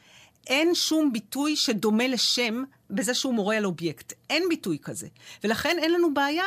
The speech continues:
שיש איזה ביטוי שיש לו מובן, אבל אין לו הוראה. כי אין כאן ביטוי שבכלל מנסה להורות על אובייקט. יש כאן פסוק שאומר משהו על מה שיש או אין בעולם, מין פסוק כללי כזה, שאומר, "יש משהו, כך שהמשהו הזה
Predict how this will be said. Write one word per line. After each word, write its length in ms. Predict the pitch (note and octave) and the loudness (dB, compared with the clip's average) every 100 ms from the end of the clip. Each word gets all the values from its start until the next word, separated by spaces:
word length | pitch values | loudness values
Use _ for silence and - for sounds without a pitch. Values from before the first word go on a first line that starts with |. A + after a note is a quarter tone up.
| G4 | -2
שיש 300 | - C#4 C4+ | -2 -2 -2
איזה 120 | D4 | -4
ביטוי 360 | B3 A#3+ F4 F4 | -6 -6 -2 -2
שיש 260 | B3+ B3+ | 0 -2
לו 60 | D4 | 0
מובן, 320 | C4+ A#3+ B3 | -2 0 0
אבל 160 | B3 A3+ | 0 -2
אין 120 | B3 | -2
לו 80 | C4 | -2
הוראה. 320 | A#3+ A3 G3+ D3+ _ - - - _ | 0 -2 -2 -6 _ -20 -20 -20 _
כי 100 | - | 0
אין 120 | E4+ | 0
כאן 140 | F4 F4+ | 2 0
ביטוי 200 | E4 F#4+ | 0 -2
שבכלל 320 | F#4+ E4+ E4+ | -2 -2 0
מנסה 420 | D#4+ D#4 - F4 | 2 2 0 0
להורות 400 | F#4+ F#4 F#3 E3 | 2 2 0 -2
על 80 | D#3 | -6
אובייקט. 440 | C#3+ C#3+ C#3 - - - - | -8 -10 -14 -20 -20 -20 -6
יש 100 | - | -4
כאן 120 | - E4 | -2 -2
פסוק 340 | C4 - E4 - C#3+ | -2 -4 -6 -10 -10
שאומר 320 | E3 B3 A#3+ C#4 | -4 -2 0 0
משהו 280 | C#4 - C4 | 0 0 0
על 160 | G#3+ | 0
מה 160 | G#3+ C4+ | 0 0
שיש 520 | - B3 A3 - - | 0 0 0 -2 -2
או 80 | A3+ | -2
אין 180 | B3+ A3+ | 0 0
בעולם, 420 | G#3 G3 F3+ D3 | 0 0 0 0
מין 120 | G3+ G3+ | -4 -2
פסוק 360 | G#3 D4+ - | -4 -6 -6
כללי 340 | B3 G3+ A3+ C4+ | -2 -2 -2 -4
כזה, 240 | F#3+ - - _ - | -6 -8 -16 _ -10
שאומר, 320 | G#3+ G#3 G#3+ - - - G3+ | -4 -4 -4 -10 -18 -14 -4
"יש 460 | A#3 F4+ - - - - | 0 2 0 -4 -10 -4
משהו, 400 | G#3+ D#4+ - G#4 A4+ - - | 0 0 0 -4 -6 -10 -6
כך 160 | C4 - | -4 -2
שהמשהו 540 | - A#3+ C#4 C#4 C4 | -2 2 0 0 -2
הזה 300 | G3 F3 A3 | -2 -2 -4